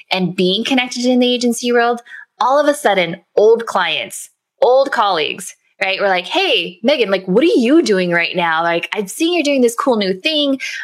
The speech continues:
Are you looking for clients?" And it became, like, my number one referral engine. And then ever since then, I just dove head in, into it. Like, "How can I make my live streams better? How can I go ahead and create a funnel?" And then ever since then, it just kind of blew up into this thing of, like, "If you wanna learn live streaming,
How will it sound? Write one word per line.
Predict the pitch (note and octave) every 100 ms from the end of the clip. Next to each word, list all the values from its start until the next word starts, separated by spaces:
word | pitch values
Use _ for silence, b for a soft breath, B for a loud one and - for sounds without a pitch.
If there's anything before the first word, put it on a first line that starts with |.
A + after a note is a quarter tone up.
| -
Are |
you | G3
looking | A3+ D#4+ D4
for | C#4
clients?" | C4 A#3+ A3 A3 A3
And | G#3
it | G#3
became, | A3+ - C#4+ C#4
like, | A3+
my | G#3
number | G3 F#3+ F#3 F#3
one | F3+ F3+
referral | F3+ F3+ E3+ D#3+ F3 -
engine. | F3 E3+ - F#3+ - B B
And | G3+
then |
ever | F#3+ G#3+
since | A3+ A#3+ A#3
then, | A#3
I | A3
just | F#3+ F#3 F3 D#3 _
dove | G3+ F#3+ F#3 F3+ F3+
head | F#3+ E3+
in, | F3 G3 G#3+
into | B3 B3 C4
it. | A#3+
Like, | G3+ E3+ - B B -
"How | - B3+
can | C#4
I |
make | A3+ G#3
my | F#3
live | F3 E3
streams | - E3+ E3+
better? | - B3+ B3 A#3+
How | A3+ F#3+
can | F#3+
I | F3 E3+ F3 B B
go | G#3+
ahead | G#3 G3
and | F3+
create | - -
a |
funnel?" | - - D4+ D4 C#4 C4+ -
And | G#3+
then | G#3+ G#3
ever | C4 C4+
since | C#4 A#3+
then, | D4 C#4
it |
just | G3+ G3
kind | - A3+
of |
blew | G3+ A3
up | G#3+
into | G3
this | F#3 F3+
thing | C4 A#3+
of, | F#3+
like, | F3 -
"If | F#3
you | G#3+
wanna | A#3+ B3 G#3+
learn | G3+ F3+
live | F3 G3+
streaming, | - D4+ E4+